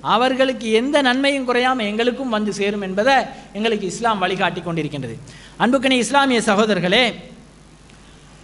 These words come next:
ஒருவர் இறந்ததுக்கு பின்னால வசியத், அதாவது வசியத்து செய்வதற்கும் இஸ்லாம் எல்லை தந்திருக்கின்றது. இவ்வளவுதான் வசியத்து செய்யணும். ஒருவர் இறக்கிறதுக்கு முன்னால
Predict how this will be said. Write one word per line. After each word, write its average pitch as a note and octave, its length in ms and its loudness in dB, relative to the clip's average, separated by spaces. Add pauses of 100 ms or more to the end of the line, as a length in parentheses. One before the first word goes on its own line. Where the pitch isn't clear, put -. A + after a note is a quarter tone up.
(120)
ஒருவர் B3 600 2 (720)
இறந்ததுக்கு C4+ 680 2
பின்னால A#3+ 440 -2
வசியத், B3 440 -2
அதாவது B3 380 2
வசியத்து C4 480 0
செய்வதற்கும் B3+ 760 0
இஸ்லாம் A3+ 580 2 (180)
எல்லை D4 380 6
தந்திருக்கின்றது. E3 600 2 (380)
இவ்வளவுதான் C4 680 4
வசியத்து A3+ 420 2
செய்யணும். D#3+ 300 0 (420)
ஒருவர் C4+ 320 8
இறக்கிறதுக்கு C4 640 4
முன்னால A#3 600 4